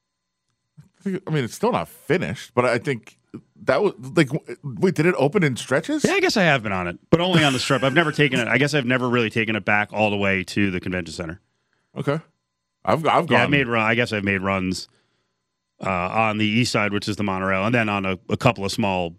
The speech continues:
Speaker 2: you know, smaller monorails on the west side.
Speaker 1: gone all the way to the Sahara. I'm team monorail.
Speaker 2: I don't think I have.
Speaker 1: I've parked at the Sahara to go to an event at M G M.
Speaker 2: Maybe next week is the big week.
Speaker 1: You in?
Speaker 2: Possibly.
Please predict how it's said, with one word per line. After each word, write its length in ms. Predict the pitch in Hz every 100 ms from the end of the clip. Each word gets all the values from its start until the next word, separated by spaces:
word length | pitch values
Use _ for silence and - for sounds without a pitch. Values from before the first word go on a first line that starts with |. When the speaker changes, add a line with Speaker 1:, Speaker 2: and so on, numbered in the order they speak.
| -
Speaker 2:
you 60 |
know, 60 | 90
smaller 300 | - 107 90
monorails 460 | 87 85 82 82 87
on 140 | 82
the 60 | 80
west 180 | 82
side. 180 | 85 82 - -
Speaker 1:
gone 160 | 107
all 100 | 98
the 60 | 113
way 120 | 113
to 60 | 104
the 60 |
Sahara. 480 | 82 82 90 208 - _ _ _ _
I'm 260 | - 190 120 -
team 280 | 156 180
monorail. 480 | 135 196 202 80 - _ _ _ _ -
Speaker 2:
I 40 | 135
don't 100 | 156
think 100 | 143
I 80 |
have. 220 | 131 - _
Speaker 1:
I've 160 | 113 147
parked 260 | - 190 180
at 120 | -
the 100 | 143
Sahara 400 | 135 131 233 180
to 40 |
go 120 | 147
to 80 | 175
an 80 | 143
event 240 | 117 214
at 60 | 170
M 100 | 185
G 180 | 165 170
M. 180 | 269 285
Speaker 2:
Maybe 180 | 117 143
next 200 | 147 -
week 120 | 147
is 100 | 131
the 60 | 131
big 140 | 139
week. 260 | 151 143 - _ _ _ _ _ _ _ -
Speaker 1:
You 200 | 117 107
in? 260 | 123 262 - _ _ _ _ _ _ _ _ _ _ _ _ _
Speaker 2:
Possibly. 520 | 143 120 101 85 85